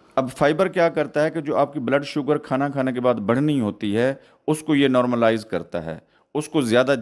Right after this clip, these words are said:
जज्ब नहीं होने देता ब्लड के अंदर, जिसकी वजह से शुगर नॉर्मल रहती है। इसी तरह जब आप मिठाई खाते हैं उसके अंदर भी ग्लूकोज ज़्यादा होता है, शुगर ज़्यादा होती है,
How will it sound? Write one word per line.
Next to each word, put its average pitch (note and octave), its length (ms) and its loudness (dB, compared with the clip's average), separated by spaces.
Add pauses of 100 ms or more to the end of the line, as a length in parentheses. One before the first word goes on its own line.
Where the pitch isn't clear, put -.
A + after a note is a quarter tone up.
जज्ब C#3 300 0
नहीं C3+ 160 0
होने A2+ 200 -2
देता G2+ 260 -2
ब्लड G2+ 260 0
के G#2+ 120 -4
अंदर, A2+ 160 0
जिसकी A2+ 280 -4
वजह A2 140 0
से A#2 140 -4
शुगर G#2+ 340 0
नॉर्मल G#2 400 2
रहती E2+ 400 -6
है। D#2 140 -4 (220)
इसी D3 200 2
तरह F#2+ 280 2
जब C3 200 0
आप C#3 120 4
मिठाई C3+ 400 0
खाते D3+ 340 -2
हैं C#3 400 -4
उसके C#3 200 -6
अंदर C#3 160 -2
भी C#3+ 240 -2
ग्लूकोज B2 480 0
ज़्यादा A#2+ 300 2
होता B2+ 280 0
है, A#2+ 120 2
शुगर A#2 300 -4
ज़्यादा A2+ 280 2
होती A2+ 360 -2
है, A2 140 2